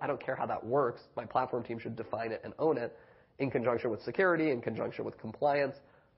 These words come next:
to make sure these workflows are vetted," right? Our goal ultimately, though, is to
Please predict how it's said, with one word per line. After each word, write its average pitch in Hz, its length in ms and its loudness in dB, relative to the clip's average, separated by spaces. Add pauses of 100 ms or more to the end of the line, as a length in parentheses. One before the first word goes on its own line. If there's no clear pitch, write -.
(120)
to 135 60 -6
make 131 140 2
sure 135 120 2
these 117 160 0
workflows 117 460 0
are 95 60 -6
vetted," 110 360 -8 (260)
right? 120 200 -2 (420)
Our 165 140 6
goal 214 460 6
ultimately, 139 580 2
though, 120 220 4
is 123 180 0
to 131 100 -2